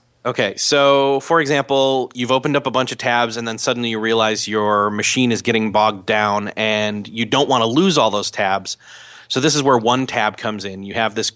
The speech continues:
this extension installed and you ta-, you click it up in the, you know, the, where your,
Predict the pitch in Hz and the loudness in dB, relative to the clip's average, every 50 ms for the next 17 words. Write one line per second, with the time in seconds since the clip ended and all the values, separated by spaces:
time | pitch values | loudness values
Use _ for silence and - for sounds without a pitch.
0 | _ _ - 110 104 - - - - - - 117 - - - 127 127 127 - 156 | _ _ -6 -6 -6 -6 -6 -10 -12 -10 -8 -6 -4 -2 -2 -2 -2 0 0 0
1 | 156 151 151 - - - 110 107 104 107 110 - - - - - - - - - | 0 0 0 0 0 2 4 4 4 2 0 -4 -8 -20 -20 -20 -20 -18 -10 -8
2 | 117 117 113 110 107 - - - 131 - - 117 110 - - - 151 165 165 - | -6 -4 -4 -4 -6 -6 -6 -6 -6 -4 -4 -6 -6 -6 -4 -2 -2 0 2 2
3 | 127 143 - - _ _ _ _ _ _ - - - _ _ _ - 120 117 117 | 0 0 0 -4 _ _ _ _ _ _ -20 -20 -20 _ _ _ -2 -2 -2 -2
4 | - 120 117 117 113 110 107 104 110 113 117 107 95 95 95 95 104 101 - 110 | 0 -2 0 0 0 0 0 0 0 0 -2 -2 -2 -2 -2 -4 -4 -4 -4 -4
5 | 104 104 110 107 101 101 | 0 0 2 2 2 -2